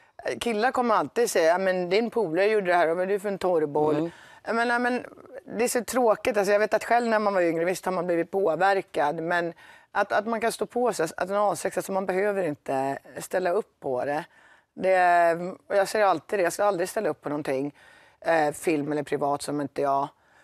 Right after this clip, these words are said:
Speaker 1: eh, känner för. Det finns inga pengar i världen som skulle ändra på det.
Speaker 2: Mm.
Speaker 1: Men självklart förstår jag att det är svårare när man är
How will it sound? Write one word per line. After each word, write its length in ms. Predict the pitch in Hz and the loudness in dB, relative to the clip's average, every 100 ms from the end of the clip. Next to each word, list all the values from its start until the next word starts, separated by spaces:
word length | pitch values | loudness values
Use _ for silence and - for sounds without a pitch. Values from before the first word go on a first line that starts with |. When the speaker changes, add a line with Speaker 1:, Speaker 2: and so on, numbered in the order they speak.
| _ _ - | _ _ -6
Speaker 1:
eh, 460 | 143 143 135 135 127 - 160 | -2 0 0 -2 -4 -8 -6
känner 320 | - 147 143 | -2 -2 -2
för. 120 | 143 | -4
Det 60 | 156 | -4
finns 140 | 170 | -2
inga 180 | 175 151 | -2 -4
pengar 280 | - 151 147 | -4 -4 -2
i 40 | |
världen 320 | 160 196 180 | 0 0 0
som 140 | 151 156 | -4 -6
skulle 180 | 151 147 | -4 -4
ändra 240 | 143 - | -4 -6
på 260 | - - 82 | -6 -4 -2
det. 240 | - 180 - - | -2 -2 -6 -12
Speaker 2:
Mm. 200 | 147 147 | -12 -8
Speaker 1:
Men 140 | 180 | -4
självklart 360 | 196 170 - 196 | 0 0 0 -2
förstår 260 | 180 - | -2 -2
jag 40 | 156 | -2
att 80 | 165 | -2
det 60 | |
är 40 | 170 | -4
svårare 380 | 180 160 151 | -2 0 0
när 140 | 196 185 | 0 0
man 180 | 175 151 | -2 -2
är 260 | 147 147 | -2 -4